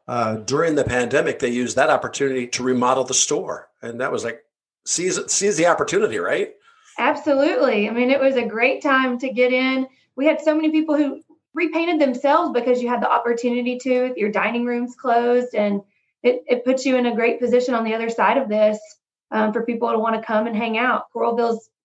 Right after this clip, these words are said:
Speaker 2: I mean, I love the way that turned out. It, it's beautiful.
Speaker 1: It's, it's a nice, it's really a nice store. You know, when I, when I speak with some folks, that they're a little leery, I think, of a franchise model,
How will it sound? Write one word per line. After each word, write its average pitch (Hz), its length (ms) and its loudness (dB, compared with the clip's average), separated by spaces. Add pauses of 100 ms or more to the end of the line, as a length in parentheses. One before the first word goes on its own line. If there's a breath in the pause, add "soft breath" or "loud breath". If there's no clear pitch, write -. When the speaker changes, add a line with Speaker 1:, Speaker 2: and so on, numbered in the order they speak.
(320)
Speaker 2:
I 220 40 -12
mean, 220 80 -2
I 226 80 2
love 226 360 2
the 220 80 0
way 214 180 2
that 214 240 -4
turned 214 220 0
out. 202 380 2
It, - 140 -12 (120)
it's 214 180 -8
beautiful. 208 640 -4 (340)
Speaker 1:
It's, 120 220 -8
it's - 180 -4
a 127 60 -4
nice, 120 320 -2
it's 127 120 -2
really 165 240 2
a 127 40 2
nice 123 200 2
store. 127 400 2 (420 loud breath)
You 180 100 2
know, 180 100 4
when 170 140 4
I, 156 160 2
when 156 180 2
I 151 60 4
speak 208 240 0
with 165 120 0
some 143 300 0
folks, 147 360 0
that - 200 -2
they're 127 160 0
a 120 80 0
little 120 340 2
leery, 120 560 0
I 117 100 -4
think, 123 200 -4
of 113 60 -6
a 110 80 -4
franchise 120 880 0
model, 101 500 0